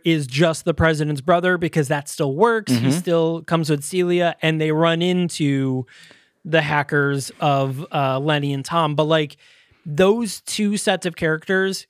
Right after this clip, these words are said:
Speaker 1: could have been one. They just, it was, like, it was too much for having those two people, like, running around where I'm like, neither of these, like, if any of the two of these people died, I, it just wouldn't matter,
Speaker 2: Well,
Speaker 1: like, at all.
Speaker 2: That's a, like,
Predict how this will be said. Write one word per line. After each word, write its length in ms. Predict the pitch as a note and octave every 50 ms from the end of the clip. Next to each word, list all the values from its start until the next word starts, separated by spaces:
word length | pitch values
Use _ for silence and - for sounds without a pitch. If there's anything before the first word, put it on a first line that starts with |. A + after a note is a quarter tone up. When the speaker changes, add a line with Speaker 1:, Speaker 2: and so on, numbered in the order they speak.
| _ _
Speaker 1:
could 260 | - - - F#3 F3
have 200 | E3+ E3+ D#3 D3
been 240 | D3+ D#3+ D#3 D3+ D3
one. 200 | D3 C#3+ D3 D#3 -
They 200 | F3 D#3+ F3+ E3
just, 320 | C#3+ E3 G3 G3 - - - -
it 260 | F#3+ F3+ F#3+ F#3 -
was, 300 | E3+ D#3+ F3 F3 D#3 C3
like, 300 | F3+ E3 D#3+ D3 - - _ _ _ _ _ _ _ -
it 80 | F#3+
was 200 | F3+ F#3 F3 - -
too 340 | - - - - A3+ A3+ A3+
much 320 | G#3 F3 E3 F3+ - -
for 100 | - D#3+
having 220 | D3 D3+ D3 D3
those 180 | D3 D3+ D3 C#3+
two 140 | - D#3+ D3
people, 260 | - D3 C#3 D#3 D3+
like, 160 | D3 C#3+ C#3
running 160 | C#3+ D3 C#3
around 220 | C#3+ C#3+ D3 D3+ D3+
where 80 | D3+
I'm 100 | C#3+ C#3+
like, 300 | D3 C#3+ C#3+ C#3+ C3+ - - _ - - - - - _ _ _ _
neither 520 | D#3+ E3 F3+ F#3+ F3+ G3+ A3+ A#3 A#3+ A#3 A3
of 80 | G3
these, 260 | F#3 G3+ F#3+ F#3 E3+
like, 200 | G3 G3+ F3 -
if 120 | G#3 - - - _
any 320 | F#3 G3+ A3+ A#3 A#3+ A#3+ A3+
of 80 | F#3+
the 220 | F3+ G3+ G3+ F#3 D3+
two 300 | - - - G3+ F#3+ F#3+
of 120 | F3+ E3
these 160 | F3 F3+ E3+
people 260 | - F#3 F3 E3 D#3+
died, 480 | D#3 D3 D#3 D3+ D#3 D#3+ E3+ F3+ E3+ G3 - _ _
I, 120 | F3+ F#3+ -
it 140 | - E3 D#3+
just 180 | D3+ F3+ E3 D#3
wouldn't 340 | D#3 D3 D#3+ D#3+ D3+ D#3 C#3+
matter, 480 | C3+ B2+ B2 A#2+ B2+ C3+ - - E3 -
Speaker 2:
Well, 80 | A3+ B3+
Speaker 1:
like, 120 | D3 -
at 100 | D3+ C#3+
all. 280 | C3+ A2+ A2+ C3+ D#3+ - -
Speaker 2:
That's 240 | G#3 G#3+ A#3 - G#3
a, 60 | G3+
like, 360 | E3+ F3+ E3 E3 D#3+ - -